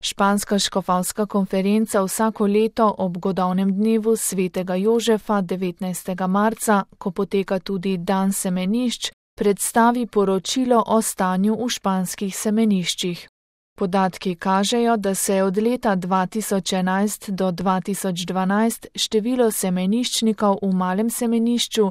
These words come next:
iz tisoč sto sedemindvajset povečalo na tisoč dvesto oseminsedemdeset, medtem ko je v akademskem letu dva tisoč dvanajst, dva tisoč trinajst njihovo število doseglo tisoč tristo sedem vpisanih.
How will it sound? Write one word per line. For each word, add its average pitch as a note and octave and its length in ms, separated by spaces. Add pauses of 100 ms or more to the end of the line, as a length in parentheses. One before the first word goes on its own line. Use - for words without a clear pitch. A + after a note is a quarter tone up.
iz G3+ 320
tisoč C4 440
sto - 340
sedemindvajset G#3+ 1120 (100)
povečalo A3 680
na F#3+ 180
tisoč A#3+ 580
dvesto G#3 560
oseminsedemdeset, G3+ 1500 (280)
medtem G#3 480
ko G#3+ 140
je G3 240
v G3 120
akademskem G3 760
letu A3+ 380
dva F#3 320
tisoč F#3+ 520
dvanajst, G#3 720
dva F#3+ 300
tisoč F#3 520
trinajst A#3 680 (100)
njihovo A#3 500
število A#3 520
doseglo G#3 680
tisoč B3 580
tristo G#3+ 520
sedem F#3+ 540
vpisanih. F#3 840